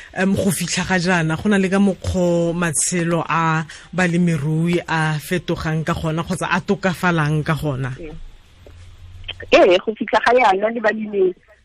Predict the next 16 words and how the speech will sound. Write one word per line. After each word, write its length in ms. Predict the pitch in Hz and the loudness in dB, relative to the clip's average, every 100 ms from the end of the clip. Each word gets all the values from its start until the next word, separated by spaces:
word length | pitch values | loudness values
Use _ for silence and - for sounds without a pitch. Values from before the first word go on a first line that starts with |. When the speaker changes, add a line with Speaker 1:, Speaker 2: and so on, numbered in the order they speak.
| _ - - - | _ -20 -16 0
Speaker 2:
eh, 280 | 196 180 170 | 4 6 4
rui 280 | 180 214 214 | 2 -2 0
tota 260 | 185 180 208 | 0 4 4
ba 100 | 185 | 4
bantsi 340 | 175 196 - | 0 -4 -6
ba 160 | 185 180 | -4 -4
ke 160 | - _ | -6 _
kileng 240 | 180 175 | -8 -6
ka 80 | 170 | -4
berekisana 580 | 165 170 175 - 170 160 170 | -4 -4 -6 -4 -2 0 0
le 60 | |
bone, 300 | 170 151 156 - - _ _ _ _ _ - | 0 0 -2 -10 -20 _ _ _ _ _ -10
ba 180 | 180 170 | -2 2
ka 140 | 180 185 | 4 2
bua 440 | 175 147 135 180 - | 0 -2 -2 -2 0
gore 260 | 175 156 | -2 0